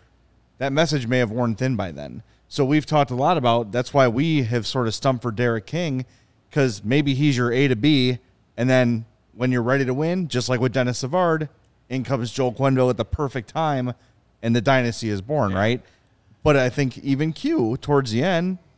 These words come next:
Speaker 1: that message.
Speaker 2: Hundred percent.
Speaker 1: As the
Speaker 2: It
Speaker 1: lo-,
Speaker 2: does.
Speaker 1: as the winning stopped, the message wore thin.
Speaker 2: I, I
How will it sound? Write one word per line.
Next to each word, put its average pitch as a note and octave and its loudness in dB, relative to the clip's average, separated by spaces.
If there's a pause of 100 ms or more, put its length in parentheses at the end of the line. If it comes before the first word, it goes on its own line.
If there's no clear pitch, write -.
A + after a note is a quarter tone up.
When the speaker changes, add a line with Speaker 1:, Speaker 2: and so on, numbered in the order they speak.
(120)
Speaker 1:
that B2 4
message. B2+ -2
Speaker 2:
Hundred C3+ -4
percent. A#2+ -10
Speaker 1:
As B2 0
the B2+ 2
Speaker 2:
It A2 -2
Speaker 1:
lo-, C3+ 2
Speaker 2:
does. C#3 4
Speaker 1:
as C3+ 2
the C#3+ 4
winning C3+ 2
stopped, E3 0
the B2+ 0
message A#2 0
wore C#3+ -4
thin. B2 -12 (100)
Speaker 2:
I, D3+ -2
I D3+ 0